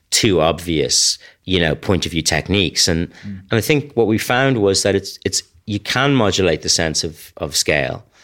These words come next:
Speaker 1: in a funny way by being closer and tighter. You forget about the backgrounds and you forget about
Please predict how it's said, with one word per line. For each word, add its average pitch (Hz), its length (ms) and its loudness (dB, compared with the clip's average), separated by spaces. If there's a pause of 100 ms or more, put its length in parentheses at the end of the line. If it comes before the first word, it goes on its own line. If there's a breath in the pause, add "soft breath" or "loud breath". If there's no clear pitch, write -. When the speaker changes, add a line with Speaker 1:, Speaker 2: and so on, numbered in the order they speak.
(220 soft breath)
Speaker 1:
in 110 80 2
a 107 60 2
funny 151 180 2
way 147 140 4
by 117 120 4
being 107 360 2
closer 127 680 0 (680)
and 110 140 -2
tighter. 101 560 0 (580)
You 104 140 -2
forget 113 360 0
about 85 360 0
the 82 40 -14
backgrounds 82 600 -4
and 87 100 -4
you 80 80 -6
forget 85 340 -2
about 80 340 0